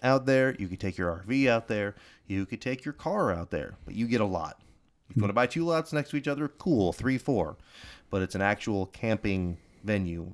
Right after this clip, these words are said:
and, you know, a lot of those places, they will have, like, an outlet that's right there. So you get an outlet.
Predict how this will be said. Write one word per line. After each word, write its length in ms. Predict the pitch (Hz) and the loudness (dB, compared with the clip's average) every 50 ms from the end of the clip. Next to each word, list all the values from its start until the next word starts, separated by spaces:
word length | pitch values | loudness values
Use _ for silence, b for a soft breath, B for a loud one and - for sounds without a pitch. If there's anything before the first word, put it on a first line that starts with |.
| - _ _ | -16 _ _
and, 520 | 107 98 92 92 92 90 90 98 92 95 - _ | -4 -2 0 0 0 0 -2 -4 -6 -8 -12 _
you 100 | 110 107 | -4 -2
know, 60 | 95 | 2
a 20 | 92 | 4
lot 160 | 95 101 104 | 4 4 4
of 60 | 101 | 2
those 160 | 98 92 - | 0 -4 -4
places, 400 | - 139 143 143 - - 95 87 | -4 -4 -2 -2 -4 -6 -6 -4
they 120 | 82 98 98 | -4 -4 -4
will 140 | 95 92 | -4 -4
have, 260 | 87 95 90 87 87 85 | -4 -2 0 0 0 0
like, 240 | 85 80 80 - - _ _ | -2 -4 -6 -6 -14 _ _
an 80 | 101 95 | -8 -6
outlet 420 | - 92 90 - - 95 87 - - | -4 -4 -6 -4 -6 -8 -8 -6 -6
that's 200 | 92 87 - - | -8 -8 -6 -4
right 220 | 98 90 82 - | -4 -4 -4 -6
there. 240 | - 82 76 78 80 98 - _ _ _ | -10 -12 -12 -12 -12 -16 -20 _ _ _
So 140 | _ - - | _ -12 -10
you 180 | 90 95 123 143 | -6 -4 -4 -2
get 260 | 123 113 117 - - - | 0 0 0 0 -2 -6
an 100 | 151 170 | -2 -2
outlet. 360 | 170 170 - 90 85 76 | 0 -2 -2 -4 -8 -8